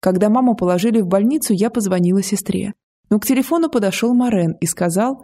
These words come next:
что Андриена опять беременна и ехать никуда не может. Через четыре дня мама умерла, и Андриена вся в слезах сказала мне по телефону, что доктор запретил ей утомляться. Я пила кофе долго.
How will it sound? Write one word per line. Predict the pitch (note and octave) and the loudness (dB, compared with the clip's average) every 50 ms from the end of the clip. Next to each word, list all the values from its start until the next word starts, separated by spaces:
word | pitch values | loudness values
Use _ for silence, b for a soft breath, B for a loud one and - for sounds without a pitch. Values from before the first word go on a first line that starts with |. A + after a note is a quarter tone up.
| _ _ _ | _ _ _
что | - - A3 A3 | -4 0 2 2
Андриена | A3 A3+ A#3+ A#3+ A3+ B3 D#4+ E4 E4 D4+ | 4 2 2 2 2 2 2 2 0 0
опять | - A#3+ G#3 - G3+ G#3+ G3+ G3+ | -2 -4 -2 0 0 0 0 0
беременна | A#3 A#3+ G#3+ F3+ E3 D#3 D#3+ E3 E3+ G3+ G3+ G#3 - _ _ _ _ _ | 0 2 2 2 2 0 -2 -4 -4 -6 -8 -8 -12 _ _ _ _ _
и | A#3 A#3+ | 2 4
ехать | A3+ A#3+ D#4+ E4 - D#4 D4 - | 4 4 2 2 0 -2 0 0
никуда | A#3+ A3+ - F3+ D#3+ E3+ E3 | 0 0 0 0 0 0 0
не | E3+ E3+ E3 | 2 0 0
может. | D#3+ E3+ F3+ F3+ - - - - - _ _ _ _ _ _ _ _ _ _ _ _ _ _ _ _ | 0 -2 -4 -6 -8 -10 -12 -16 -20 _ _ _ _ _ _ _ _ _ _ _ _ _ _ _ _
Через | - G#3+ G3+ G#3 G#3 | -2 0 0 0 0
четыре | - - A3 - A#3 A3 G#3+ | -2 -4 -2 0 0 0 2
дня | F#3+ G#3 C4+ D4 | 2 0 0 2
мама | C4+ G#3+ F#3+ G3 G3 F#3+ | 2 2 2 2 2 2
умерла, | F3+ F3 E3+ E3+ F3+ F#3 - E3+ G3+ - - _ _ _ _ _ _ | 2 0 0 -2 -2 -4 -6 -6 -8 -8 -12 _ _ _ _ _ _
и | - G3 | 0 2
Андриена | G3+ G#3 G3+ A3 A3 A3 B3 D4 D#4 C#4 A3 | 2 4 4 2 2 2 2 2 2 0 -2
вся | - - F#3+ F#3+ | 0 0 -2 -2
в | F#3 | -2
слезах | - - F3+ F3 F3 A#3 C#4+ C#4+ | -2 -2 -2 0 0 -2 -2 -2
сказала | - - G3 F3+ G3 A#3 C4 C4+ | -2 -4 -2 -2 0 0 0 2
мне | B3 A#3 A3 G3+ | 2 2 2 2
по | - G3 | 0 -2
телефону, | - G3 F#3+ F#3+ - - F3 F#3 F#3 G3 G3+ - _ _ _ _ | -2 -2 -2 -2 -4 -4 -4 -4 -4 -4 -6 -8 _ _ _ _
что | - - - G3+ | -4 -2 -2 0
доктор | G3 C#4+ D#4+ D#4+ - C4 A#3+ | 2 0 -2 0 0 0 0
запретил | G3+ G#3 F#3+ F3+ F3 E3 - - G3+ G#3+ | 2 0 0 0 -2 -2 0 0 0 2
ей | G#3 G#3+ G#3+ - | 2 0 0 0
утомляться. | - - - F#3+ F#3 F3 E3 D#3+ D#3+ - - - G3+ G#3 - _ _ _ _ _ _ _ _ _ _ _ _ _ _ _ - | -2 -2 0 0 2 0 0 -2 -4 -4 -6 -6 -6 -8 -8 _ _ _ _ _ _ _ _ _ _ _ _ _ _ _ -2
Я | B3+ D#4 E4 | 0 0 0
пила | E4 G#3+ F3 F#3+ A3 | 0 0 0 0 -2
кофе | A3 - F#3+ G3 F#3+ - | -2 -2 -4 -2 -2 -2
долго. | F3 F3 F3 F3+ F#3 F3 F3+ G3 G3 | -2 -2 -2 -2 -2 -4 -4 -6 -8